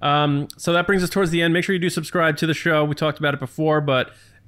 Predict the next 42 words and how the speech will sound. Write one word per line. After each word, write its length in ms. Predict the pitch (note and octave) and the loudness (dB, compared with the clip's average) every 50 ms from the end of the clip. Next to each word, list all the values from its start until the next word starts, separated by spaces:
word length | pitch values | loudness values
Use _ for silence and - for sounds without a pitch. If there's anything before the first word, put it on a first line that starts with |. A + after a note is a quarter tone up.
| - | -8
any 280 | - D#3 D#3+ E3+ F3+ F3+ | -4 -2 0 2 2 2
of 100 | E3+ D#3+ | 2 2
your 100 | E3 D#3 | 0 0
favorite 320 | - E3 D#3+ D3+ D3+ C#3+ | 0 0 0 0 -2 -2
podcast 540 | - D3+ C#3+ C#3+ C#3 - D3 C#3 B2+ - A#2 | -2 0 0 0 0 0 0 -2 -2 -2 -2
apps, 460 | C#3 C3+ C3+ C3+ C3 - - - A#2+ | -2 0 0 0 -2 -4 -8 -8 -4
uh, 240 | C3+ B2 B2 B2 B2 | -2 -2 0 0 -2
including 420 | A#2+ - - D#3+ D3+ D3 C#3 C#3 | -2 -2 -2 0 0 0 0 -2
my 180 | B2+ B2+ C3+ C#3 | -2 -2 -2 -2
personal 300 | C3 - D#3 D3 - C#3 | -2 -2 -2 -2 -4 -4
favorite, 240 | - C#3+ C#3 B2+ A#2 | -2 -2 -2 -2 -4
Spotify. 800 | - - - D#3 D#3+ D#3+ D#3 - - E3+ E3 E3 E3 E3 D#3+ D#3 - - - _ _ | -6 -4 -2 0 0 0 0 -2 0 0 2 2 2 0 0 -2 -6 -12 -20 _ _
A 20 | - | -4
lot 140 | B2 C3 C3 | -2 -2 -2
of 40 | |
people 200 | - D#3+ D3+ D3+ | -2 -4 -4 -4
have 60 | C#3+ C#3+ | -2 -2
been 120 | C#3 B2+ | -2 0
joining 220 | C3 C3+ C3+ C3+ | 0 0 0 -2
us 100 | C3 B2 | -2 -2
over 160 | C3+ B2+ A#2+ A#2+ | -4 -4 -4 -2
there. 400 | A#2+ B2+ C3 C3+ C3 B2+ - - | -2 0 0 0 -2 -4 -6 -6
Uh, 280 | - B2 A#2 A2+ A2 A2 | -6 -4 -4 -4 -4 -6
it's 220 | A2 - - - - | -8 -12 -14 -14 -10
really 240 | A#2 A#2+ D3+ D#3 C#3+ | -8 -6 -6 -6 -6
streamlined 460 | - - C3+ C3 C3 C3 B2+ C3 A#2+ | -6 -6 -6 -4 -4 -4 -4 -4 -4
and 60 | A2+ | -4
really 160 | A#2 B2 A#2+ A2+ | -6 -6 -8 -8
quick 240 | - - C3 - | -8 -8 -8 -6
and 80 | A2+ A#2 | -6 -8
easy. 200 | B2 B2+ C3 C3+ | -6 -6 -6 -6
But 160 | B2+ C3+ C3 | -4 -4 -4
if 80 | A#2+ - | -4 -2
you 60 | C#3+ | -4
have 100 | C3+ C3 | -2 -2
other 140 | C#3 C#3 D3 | -2 -2 -4
preferred 320 | C#3+ C#3+ - - D#3 D#3 D3 | -4 -6 -4 -4 -2 -2 0
apps, 400 | D#3 D#3+ D#3+ D#3 - - - - | 0 -2 -2 -4 -8 -16 -12 -8
check 180 | - C3 - | -8 -8 -6
us 100 | - - | -6 -6
out 160 | C3 A#2 - | -8 -6 -6
there, 320 | - C#3 C#3+ C#3 C#3 C3+ | -4 -2 0 0 0 -2